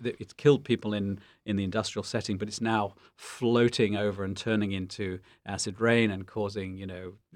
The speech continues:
uh, causing cl-, climate change. So he actually visually saw what we are only beginning to understand, which is the processes by which industrial carbon is choking the planet.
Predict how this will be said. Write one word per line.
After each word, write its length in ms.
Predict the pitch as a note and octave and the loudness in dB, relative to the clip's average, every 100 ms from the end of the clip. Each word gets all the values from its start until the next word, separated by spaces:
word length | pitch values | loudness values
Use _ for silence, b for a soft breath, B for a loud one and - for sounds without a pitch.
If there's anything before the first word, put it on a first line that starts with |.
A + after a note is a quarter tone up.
| - | -18
uh, 120 | G#2 G#2 - | -16 -18 -8
causing 440 | A2+ G#2+ G2+ G2 | -6 -4 -6 -12
cl-, 120 | - _ - | -16 _ -10
climate 340 | A#2 A2 F#2 | -4 -4 -4
change. 540 | - G#2 F2+ - - b b b | -10 -10 -12 -16 -20 b b b
So 580 | - - C3 A#2+ A#2 - _ _ _ _ | -2 2 6 6 4 2 _ _ _ _
he 280 | - C#3+ C#3+ - | -6 -2 -2 2
actually 340 | B2 B2+ - A#2+ | 0 0 -6 -6
visually 800 | G2+ G#2 B2+ A#2+ B2 A#2+ G#2 G2 | -6 0 0 2 0 2 0 0
saw 480 | - - E3+ A#2+ | 0 2 4 4
what 300 | F#2 F#2+ G2+ | 4 -2 -4
we 160 | G#2+ A#2 | -2 0
are 100 | A#2 | 0
only 160 | G#2+ G2 | 0 -2
beginning 360 | G2 G#2+ A2+ | -2 0 0
to 80 | G#2+ | 0
understand, 560 | G2 G2 - - G#2 G2+ | -10 -14 -10 -8 -8 -10
which 180 | G2+ | -16
is 80 | G2 | -18
the 80 | G2 | -18
processes 580 | - G#2+ G2+ G2 G2+ F#2+ | -8 -6 -4 -8 -8 -12
by 220 | - F#2+ | -6 -4
which 280 | F#2+ G#2 - | -4 -8 -8
industrial 440 | F#2+ F#2+ - F2+ | -10 -10 -12 -16
carbon 400 | - F#2+ F#2+ F#2+ | -8 -4 -4 -6
is 200 | F2+ - _ | -16 -20 _
choking 340 | - F#2+ F#2+ | -10 -10 -14
the 80 | G2+ | -20
planet. 400 | _ - - | _ -8 -8